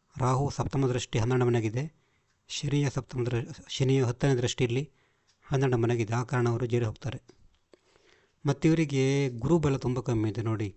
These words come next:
ಗುರು ಇಲ್ಲಿ ಹನ್ನೆರಡನೇ ಮನೆ, ಹನ್ನೆರಡನೇ ಮನೆಯಲ್ಲಿದ್ದಾನೆ ನೋಡಿ. ಗುರು ಹನ್ನೆರಡನೇ ಮನೆಯಲ್ಲಿದ್ದರೂ ಕೂಡ ಅವರಿಗೆ ಶುಕ್ರ ಚೆನ್ನಾಗಿದೆ. ಶುಕ್ರ ಚೆನ್ನಾಗಿದ್ರೆ ಏನೂ ಸಾಗಲ್ಲ, ಯಾಕಂದರೆ ಗುರು ಚೆನ್ನಾಗಿರಬೇಕು.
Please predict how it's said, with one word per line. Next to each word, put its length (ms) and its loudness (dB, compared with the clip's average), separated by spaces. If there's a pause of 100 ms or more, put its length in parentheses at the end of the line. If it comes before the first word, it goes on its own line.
(560)
ಗುರು 320 0
ಇಲ್ಲಿ 200 0
ಹನ್ನೆರಡನೇ 420 0
ಮನೆ, 180 -2 (100)
ಹನ್ನೆರಡನೇ 500 0
ಮನೆಯಲ್ಲಿದ್ದಾನೆ 560 -4
ನೋಡಿ. 220 -10 (1500)
ಗುರು 300 -2
ಹನ್ನೆರಡನೇ 360 0
ಮನೆಯಲ್ಲಿದ್ದರೂ 380 -2
ಕೂಡ 180 -2 (760)
ಅವರಿಗೆ 320 0
ಶುಕ್ರ 280 0
ಚೆನ್ನಾಗಿದೆ. 480 0
ಶುಕ್ರ 300 -2
ಚೆನ್ನಾಗಿದ್ರೆ 480 0
ಏನೂ 160 2
ಸಾಗಲ್ಲ, 340 -4
ಯಾಕಂದರೆ 280 -2
ಗುರು 260 -2 (680)
ಚೆನ್ನಾಗಿರಬೇಕು. 640 0